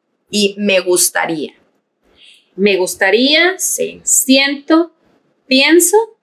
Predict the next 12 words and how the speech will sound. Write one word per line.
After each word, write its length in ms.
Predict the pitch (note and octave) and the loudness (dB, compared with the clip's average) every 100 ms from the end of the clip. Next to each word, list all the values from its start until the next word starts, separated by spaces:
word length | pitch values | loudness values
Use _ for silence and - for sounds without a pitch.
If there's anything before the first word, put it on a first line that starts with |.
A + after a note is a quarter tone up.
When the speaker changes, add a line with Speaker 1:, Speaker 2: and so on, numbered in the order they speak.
| - - - - - - B3+ - - G#3 - | -4 0 0 0 0 -4 -6 -4 -2 -2 -2
Speaker 1:
Y 100 | G#3 | 0
necesito. 760 | G3+ G3 F#3 F3+ - F#3+ - - | 2 2 0 -2 0 -2 -2 -6
Speaker 2:
y 40 | |
necesito. 640 | F#3 F3+ C4 - F3 - _ _ _ | -6 -6 -6 -4 -6 -10 _ _ _
Speaker 1:
Yo 340 | G3+ C4 C#4 | -2 0 0
pienso 920 | C#4 D#4 D#4 D4 - G3+ F#3 A3+ D#4+ - _ | 0 0 0 0 0 2 2 0 -4 -12 _
que 120 | - | -2
los 220 | G3+ G3 - | 0 0 -2
calcetines 1080 | F#3 F3+ G3 F#3 G3 G3+ G3 A3+ C#4 - - | -4 -2 -2 -4 -2 0 0 0 -2 -6 -12
no 300 | F#3 F#3+ F3+ | -10 -4 0
van 220 | F3 F3 | 0 -2
ahí. 320 | F3 E3 D#3+ | -4 -6 -10